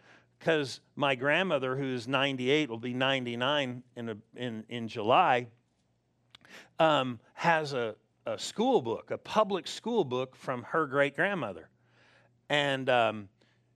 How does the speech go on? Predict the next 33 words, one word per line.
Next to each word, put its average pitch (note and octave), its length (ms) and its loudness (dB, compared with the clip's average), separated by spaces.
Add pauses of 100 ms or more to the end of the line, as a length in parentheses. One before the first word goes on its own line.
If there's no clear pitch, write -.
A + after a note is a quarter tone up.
(120)
she, D3 480 -8 (340)
she - 240 -6
knows D3+ 480 0
I B2+ 180 2
want C#3+ 420 -2
it. E2 140 -8 (2500)
She's - 120 -16
got F3+ 180 8
a D3 40 0
bunch E3 300 2
of B2+ 260 -6 (220)
cool F3+ 320 6
stuff, D#3 500 4 (240)
but E3+ 200 4
she D#3+ 220 -2
knows. E3+ 320 2 (260)
And D3 180 2
m-, B2+ 800 -8
my C#3+ 220 4
uncles D3+ 480 0
know, C#3+ 460 4
and C3+ 220 2
they D#3+ 180 6
actually C#3+ 360 2
put C#3+ 240 -4
a B2 60 -4
note D3 300 2
in B2 120 -4
it B2+ 140 -6
and B2 100 -10
set B2+ 260 0
it A#2+ 100 -6
aside. D3 480 0